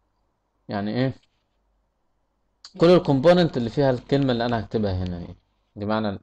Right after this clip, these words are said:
الاستريك اللي انا حطيتها من قدام، فمش شرط يعني تتحط على حسب. انتر. مم.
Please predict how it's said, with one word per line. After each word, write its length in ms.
الاستريك 340
اللي 60
انا 80
حطيتها 240
من 140
قدام، 240
فمش 300
شرط 320
يعني 300
تتحط 460
على 120
حسب. 260
انتر. 340
مم. 280